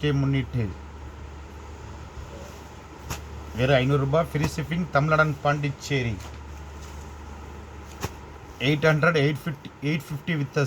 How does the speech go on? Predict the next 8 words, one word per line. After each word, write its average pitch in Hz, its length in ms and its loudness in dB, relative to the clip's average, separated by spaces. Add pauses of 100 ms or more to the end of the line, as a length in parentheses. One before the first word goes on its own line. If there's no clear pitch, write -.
சேலை 143 240 8 (800)
வெறும் 151 200 6
ஐந்நூறு 143 240 6
ரூபாய். 139 240 6
ஃபுல்லாக 156 340 4
ஸ்டோன் 160 260 2
வருங்க 131 260 2 (100)
சாரி, 131 260 6